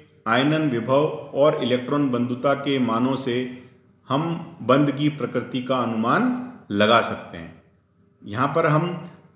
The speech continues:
दो तत्वों की बात करें कि दो तत्व हैं, उनके आयनन विभव और इलेक्ट्रॉन बंधुता के मानों को हम जब compare करते हैं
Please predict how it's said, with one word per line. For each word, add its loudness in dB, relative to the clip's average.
दो 6
तत्वों 0
की -4
बात -2
करें -6
कि -8
दो 2
तत्व -2
हैं, -4
उनके 2
आयनन 2
विभव 2
और 4
इलेक्ट्रॉन 0
बंधुता -2
के -2
मानों 0
को -2
हम -2
जब 0
compare 2
करते -2
हैं -4